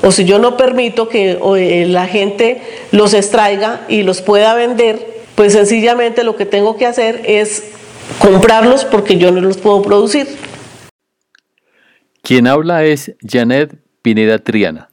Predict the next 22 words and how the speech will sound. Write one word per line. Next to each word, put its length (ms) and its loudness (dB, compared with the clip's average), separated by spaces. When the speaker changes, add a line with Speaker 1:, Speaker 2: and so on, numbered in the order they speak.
Speaker 2:
docente 760 -4
de 160 -2
la 100 -4
Universidad 600 -2
Pública 420 -2
de 60 0
Boyacá, 560 -4
la 160 -2
U 100 -2
P 100 0
T 140 -4
C, 300 -4
e 100 -2
investigadora 760 2
del 160 2
Instituto 640 -2
de 220 -6
Ciencia 680 -2
y 120 -2
Tecnología 600 0
de 80 0
Materiales, 640 -2